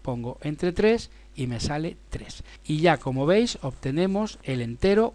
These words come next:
obviando la parte decimal. Esta sería la división entera, igual que la división normal, pero con barra invertida.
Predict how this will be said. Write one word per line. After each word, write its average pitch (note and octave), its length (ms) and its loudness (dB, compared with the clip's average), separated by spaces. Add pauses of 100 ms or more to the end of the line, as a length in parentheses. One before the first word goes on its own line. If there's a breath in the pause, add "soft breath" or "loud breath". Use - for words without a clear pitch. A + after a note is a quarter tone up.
obviando F3 720 2
la C3 220 -2
parte B2+ 340 -2
decimal. - 480 -10 (140)
Esta F#3 320 2
sería G3 460 2
la D3 180 0
división C3 560 0
entera, B2 540 -2 (180)
igual D#3 360 4
que C#3+ 100 -4
la B2+ 80 -2
división B2 400 -2
normal, E3 520 2
pero G#3 420 2
con B2 240 -6
barra D#3 240 0
invertida. - 560 -8